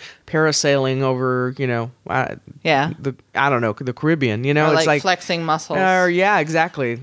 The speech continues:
Speaker 2: Yeah.
Speaker 1: So, I don't know. That, that's just speculation, I think, but I mean
Speaker 2: In what, you know, what would be an interesting study is if they did it,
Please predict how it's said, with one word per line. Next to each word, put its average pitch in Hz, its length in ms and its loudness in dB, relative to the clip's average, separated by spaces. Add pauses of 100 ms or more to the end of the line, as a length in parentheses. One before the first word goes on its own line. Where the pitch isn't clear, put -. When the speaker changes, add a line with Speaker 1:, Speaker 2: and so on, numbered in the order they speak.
(140)
Speaker 2:
Yeah. 165 100 -8
Speaker 1:
So, 139 380 0 (100)
I 190 100 4
don't 180 120 2
know. 135 180 2
That, 147 340 -2
that's 165 320 0
just 175 240 -2
speculation, 131 680 0
I 123 100 -4
think, 120 320 -8
but 117 200 -4 (540)
I - 20 -4
mean 165 240 -2
Speaker 2:
In 269 260 2 (220)
what, 262 160 2
you 240 120 2
know, 330 120 2
what 208 80 4
would 185 60 2
be 170 100 4
an 139 60 -2
interesting 226 540 0
study 147 380 -2
is 165 160 -4
if 175 160 0
they 165 160 0
did 190 300 0
it, 175 320 2